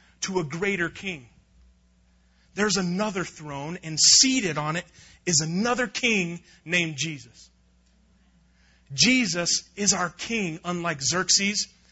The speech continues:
Unlike Xerxes, Jesus got off his throne. He didn't invite us to just come and sit around him. He first came down to dwell among us.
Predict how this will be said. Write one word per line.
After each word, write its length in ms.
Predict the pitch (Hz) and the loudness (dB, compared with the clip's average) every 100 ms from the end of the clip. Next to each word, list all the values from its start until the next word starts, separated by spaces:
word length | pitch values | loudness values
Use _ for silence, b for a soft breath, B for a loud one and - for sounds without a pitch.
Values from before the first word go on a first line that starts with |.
| b b b b _ _ _ _ _ _ 180 | b b b b _ _ _ _ _ _ -6
Unlike 320 | 233 240 180 | -6 -6 0
Xerxes, 560 | - 240 247 269 233 135 | 2 2 0 0 -2 -2
Jesus 460 | 147 226 233 190 | -2 0 0 0
got 300 | - 220 202 | -2 -2 -2
off 300 | 214 226 - | -2 -4 -6
his 220 | 190 165 - | -2 -2 -2
throne. 300 | 143 139 117 - b b b b b b _ _ _ _ _ b b | -6 -8 -10 -20 b b b b b b _ _ _ _ _ b b
He 140 | 208 | 2
didn't 300 | 240 269 208 - | 4 2 0 0
invite 440 | 180 147 185 220 | -2 0 2 2
us 140 | 220 - | 2 0
to 100 | 147 | 2
just 220 | 180 - | 2 2
come 260 | 208 202 | 0 -2
and 100 | 190 156 | -2 0
sit 240 | - 208 | 0 0
around 360 | 170 160 180 190 | -2 0 -2 -2
him. 260 | 214 220 B B B | -4 -6 B B B
He 180 | - 240 | -2 -2
first 480 | - - 240 - - | 0 -4 2 2 2
came 360 | - 220 214 180 | -2 -4 -4 -2
down 360 | 190 196 202 | 0 0 -4
to 120 | 175 | -8
dwell 400 | 135 147 175 185 | -12 -8 -6 -6
among 280 | 175 170 165 | -6 -8 -8
us. 440 | 180 170 - - | -8 -2 -2 -2